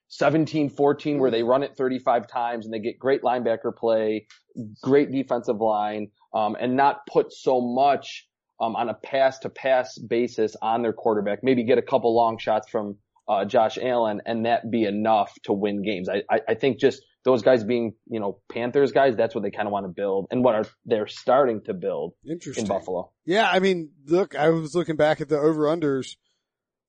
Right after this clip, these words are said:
Speaker 2: uh, and I took the under on the Panthers in twenty fifteen at, like, eight games, and it wasn't a, I
Speaker 1: No,
Speaker 2: didn't
Speaker 1: that
Speaker 2: think
Speaker 1: wasn't crazy to
Speaker 2: Yeah,
Speaker 1: do that.
Speaker 2: I mean,
Speaker 1: I mean,
Speaker 2: like,
Speaker 1: after
Speaker 2: the
Speaker 1: the Benjamin injury too.
Speaker 2: Yeah,
Speaker 1: Yeah.
Speaker 2: Kelvin got hurt in the, uh, in the, in training camp,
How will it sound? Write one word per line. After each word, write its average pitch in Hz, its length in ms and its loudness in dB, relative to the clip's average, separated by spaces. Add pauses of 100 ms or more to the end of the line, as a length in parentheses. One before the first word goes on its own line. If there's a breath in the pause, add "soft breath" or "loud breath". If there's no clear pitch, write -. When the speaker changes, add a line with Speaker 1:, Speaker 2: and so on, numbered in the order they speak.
Speaker 2:
uh, 139 300 2
and 139 120 -4
I 143 80 0
took 165 160 -2
the 151 160 0
under 156 280 2
on 143 60 0
the 131 80 -4
Panthers 147 400 -4
in 131 60 -10
twenty 147 240 -6
fifteen 147 420 -6
at, 135 100 -6
like, 123 180 -8
eight 139 220 -6
games, 143 360 -4
and 127 80 -10
it 117 80 -10
wasn't 143 340 2
a, 127 120 -6 (680)
I 160 60 -2
Speaker 1:
No, 143 80 0
Speaker 2:
didn't 170 160 6
Speaker 1:
that 143 60 8
Speaker 2:
think 170 60 6
Speaker 1:
wasn't 170 220 0
crazy 156 420 0 (120)
to - 100 -4
Speaker 2:
Yeah, 254 100 0
Speaker 1:
do 370 60 0
that. - 120 2
Speaker 2:
I - 40 0
mean, 185 60 0
Speaker 1:
I 190 40 -2
mean, 196 120 -2
Speaker 2:
like, 185 140 0
Speaker 1:
after 143 140 2
Speaker 2:
the 170 80 0
Speaker 1:
the 147 60 2
Benjamin 135 380 0
injury 113 320 -4
too. 110 300 -2
Speaker 2:
Yeah, 131 200 2
Speaker 1:
Yeah. 151 60 0
Speaker 2:
Kelvin 180 340 2
got 175 180 2
hurt 170 280 2
in 156 220 0
the, 147 200 2
uh, 143 420 2
in 147 160 -6
the, 139 280 -2 (180)
in 151 140 -6
training 165 320 -2
camp, 185 340 -2